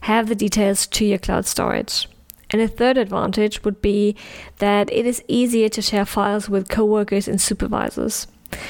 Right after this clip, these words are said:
You don't need to send it via email, but you can simply upload it in the cloud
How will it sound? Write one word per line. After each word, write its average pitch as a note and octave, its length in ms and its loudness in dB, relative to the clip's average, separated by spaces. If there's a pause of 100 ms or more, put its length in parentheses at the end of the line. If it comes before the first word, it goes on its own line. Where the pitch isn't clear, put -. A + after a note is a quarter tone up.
(140)
You G#3 100 -2
don't A#3 220 2
need A#3+ 140 2
to A3+ 100 -2
send A3 380 2
it G#3 220 2
via - 360 -2
email, A#3+ 380 4
but A3 160 2
you G#3+ 80 0
can G#3+ 180 -2
simply G#3+ 300 0
upload B3 420 2
it A#3 100 4
in G#3+ 200 2
the G#3+ 80 2
cloud G3 420 0